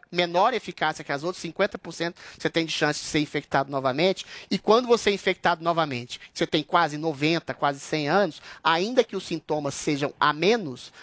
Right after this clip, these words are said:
pra uma idade tão provecta como essa, como essa dos dois, isso pode eventualmente se tornar fatal. Isso elimina a possibilidade da Coronavac ter salvo e salvar ainda muitas vidas? Não.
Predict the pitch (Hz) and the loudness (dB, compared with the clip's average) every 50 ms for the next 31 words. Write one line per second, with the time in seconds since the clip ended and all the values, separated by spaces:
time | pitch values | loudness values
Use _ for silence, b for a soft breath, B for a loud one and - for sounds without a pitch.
0 | B B - 170 170 175 170 160 147 160 160 156 143 - 202 208 220 - 214 185 | B B 0 0 4 4 2 4 4 2 2 2 0 0 -2 -2 0 2 2 2
1 | 160 143 135 165 190 214 - - - 156 - - 160 147 147 143 143 - _ - | 2 2 2 2 2 2 0 -2 -6 -6 -6 -6 -8 -4 -2 -2 -2 -2 _ -18
2 | - - _ - 147 139 139 143 135 - 127 127 127 127 135 156 190 208 196 - | -20 -18 _ -12 -6 -2 -2 -2 -2 -4 -8 -8 -8 -6 -2 2 2 2 2 0
3 | B B B B B B - 180 196 202 - 277 - - - - - - 202 208 | B B B B B B 0 0 0 0 0 -6 -6 2 4 6 6 6 2 0
4 | 196 226 208 185 196 202 196 - 185 185 175 180 190 - - 214 - 214 190 190 | 0 0 2 2 0 -2 0 -2 -2 -2 -2 -4 -4 -6 -12 -8 -6 -4 -2 0
5 | 202 196 - - 226 - - 180 143 131 139 _ B B B B B B B B | 0 0 2 0 -2 0 2 0 0 0 -2 _ B B B B B B B B
6 | 247 254 294 - - 277 247 233 233 208 196 214 233 233 220 202 165 - - 185 | 4 4 4 6 4 4 4 4 2 -2 0 0 2 2 4 2 2 2 0 -4
7 | 170 - 190 160 170 156 139 147 160 170 175 170 156 139 147 151 - 165 151 151 | -2 -2 -4 -2 0 -2 0 2 4 4 4 2 0 -2 -8 -10 -10 -8 -6 -4
8 | 147 135 123 139 151 160 156 - - 165 151 - - - 160 170 170 160 135 123 | -4 -4 0 0 0 0 0 -4 -4 -6 -6 -4 0 0 2 2 2 -2 -4 -10
9 | b b b b - 160 - - 180 160 147 131 160 160 160 151 160 160 151 147 | b b b b -12 -10 -2 0 0 0 0 2 2 2 4 2 0 0 -2 -4
10 | 143 156 190 226 226 - 190 165 143 156 196 190 220 214 - - 220 214 214 196 | -4 -2 -4 -4 -2 0 -2 -2 0 -2 0 2 2 0 2 0 0 2 4 4
11 | 175 151 131 117 | 2 2 -2 -6